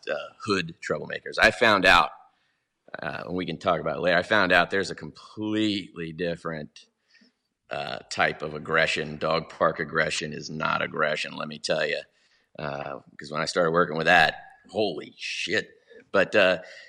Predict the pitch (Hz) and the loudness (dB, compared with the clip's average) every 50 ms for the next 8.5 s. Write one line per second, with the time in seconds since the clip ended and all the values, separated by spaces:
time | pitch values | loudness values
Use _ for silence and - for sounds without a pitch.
0 | - _ _ _ _ _ _ - - - - 131 135 127 104 92 92 104 120 127 | -20 _ _ _ _ _ _ -20 -12 -6 2 4 4 4 4 4 4 6 6 8
1 | 117 92 87 87 87 92 90 85 104 80 - - - 120 107 - - - 117 110 | 6 6 4 2 -2 -4 -2 -2 -2 -2 -2 -4 -6 -6 -6 -6 -8 -10 -8 -6
2 | 104 95 90 87 78 85 - 101 104 104 - - - - 92 82 78 76 71 73 | -6 -6 -8 -8 -10 -4 -2 0 0 0 -2 -6 -10 -10 -8 -8 -8 -8 -10 -12
3 | 73 _ _ _ _ - 87 82 85 85 78 76 73 73 - _ _ _ - - | -16 _ _ _ _ -6 -4 -2 -2 -2 -4 -6 -8 -16 -20 _ _ _ -12 -6
4 | - 80 76 - - - - 85 73 - 80 76 76 80 80 80 - - 80 76 | -4 -4 -4 -4 -6 -6 -6 -6 -4 -4 -6 -6 -4 -4 -2 -2 -4 -4 -6 -8
5 | 76 78 - - - - _ _ - - _ _ _ _ _ - - - - - | -10 -10 -12 -14 -16 -20 _ _ -20 -20 _ _ _ _ _ -10 -8 -8 -8 -4
6 | 82 87 92 95 92 85 82 - - - - - - 90 87 82 - - - - | -2 0 2 2 2 2 0 -2 -8 -10 -10 -4 0 2 2 2 0 -6 -20 -20
7 | _ _ _ - - - - - 82 76 - - - 92 80 78 82 76 78 82 | _ _ _ -8 -8 -8 -8 -10 -12 -12 -8 -4 -4 -4 -4 -4 -6 -8 -6 0
8 | 90 95 101 90 80 78 - - - | 2 4 4 4 2 0 -2 -6 -12